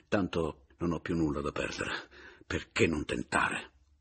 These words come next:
Ero a due passi dal caffè Aragno. Là,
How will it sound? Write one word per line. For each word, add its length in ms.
Ero 340
a 60
due 240
passi 380
dal 200
caffè 420
Aragno. 760
Là, 260